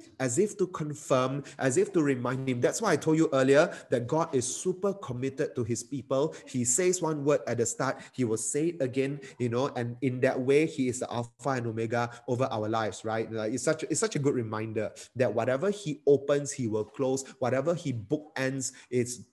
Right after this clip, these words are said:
two-sided bookend. He will keep on reminding us, and that which he started, he will bring to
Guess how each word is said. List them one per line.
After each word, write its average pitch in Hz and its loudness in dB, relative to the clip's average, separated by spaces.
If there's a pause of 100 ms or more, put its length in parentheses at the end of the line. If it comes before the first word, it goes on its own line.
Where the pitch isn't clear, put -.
two-sided 127 0
bookend. 120 -4
He 127 0
will 120 2
keep 185 -6
on 147 -4
reminding 120 -4
us, 117 -2 (160)
and 113 -4
that 160 -2
which 135 -2
he 120 -4
started, 107 -6
he 110 -8
will 151 -2 (280)
bring 120 -4 (200)
to 107 -4